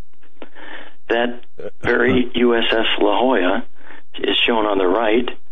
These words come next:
Speaker 1: with, uh, a dry deck shelter, an S D V,
Speaker 2: Right.
Speaker 1: uh, as it is above the label U S S La Jolla in green,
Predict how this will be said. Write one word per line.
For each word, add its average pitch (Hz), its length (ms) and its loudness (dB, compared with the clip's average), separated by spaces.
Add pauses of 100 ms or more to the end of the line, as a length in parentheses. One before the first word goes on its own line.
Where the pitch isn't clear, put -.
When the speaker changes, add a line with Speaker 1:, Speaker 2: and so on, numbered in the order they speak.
(500)
Speaker 1:
with, 110 240 2 (160)
uh, 104 440 2 (840)
a 107 80 0
dry 104 280 0
deck 107 220 0
shelter, 107 420 2
an 104 100 2
S 104 240 0
D 101 160 4
V, 92 380 2 (1040)
Speaker 2:
Right. 151 140 -2
Speaker 1:
uh, 98 380 2
as 110 120 0
it 104 80 2
is 101 240 4
above 98 400 2 (120)
the 90 460 4 (220)
label 95 520 2
U 101 200 4
S 92 160 0
S 98 280 2
La 90 120 2
Jolla 90 220 2
in 90 400 2
green, 98 400 2